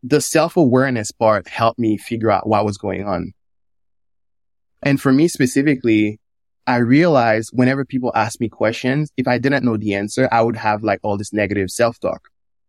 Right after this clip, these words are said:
And I'd basically, would, you'd ask me a question, and the question could be something like, "Why are we doing it this way?" Right? And it might come from a place of curiosity. You're just like, "Hey, I don't know. Can you tell me why?" You have more context, right? But in my head, I would hear,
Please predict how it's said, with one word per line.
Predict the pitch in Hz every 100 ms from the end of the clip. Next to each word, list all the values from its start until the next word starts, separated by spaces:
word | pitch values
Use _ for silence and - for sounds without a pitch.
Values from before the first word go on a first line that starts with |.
| _ _ _ _ _ _ _
And | 127 120
I'd | 123
basically, | 127 131 131 123 117 107 107 -
would, | 120 120 123
you'd | 127
ask | 123 127
me | 135
a |
question, | - 120 123 113 101
and | 101 -
the | - -
question | 190 -
could | 151
be | 127
something | 131 123
like, | 117 107 107 - _ _ _ _ _ -
"Why | 135 151
are |
we | 151
doing | 127 127 113
it | 98
this | 101 -
way?" | 85 - _
Right? | - 107 123 _ _ _ _ _ _ _ _ _ _ _ _
And | 151
it | 156
might | 160 208 240
come | 156 156
from | 143
a | 120
place | 123 117
of | 117 -
curiosity. | 107 147 - 92
You're | 85 107
just | 123 113
like, | 92
"Hey, | 123 107
I | 92
don't | 98 104
know. | 98 98 -
Can | 127
you | 127
tell | 123 113
me | 107
why?" | 117 107
You | 110
have | 107
more | 104 107
context, | 131 113 87 101
right? | 101 127 _ _ _ _ _ -
But | 143
in | 147
my | 180 165
head, | 139 135
I | 123
would | 127
hear, | 120 117 110 104 104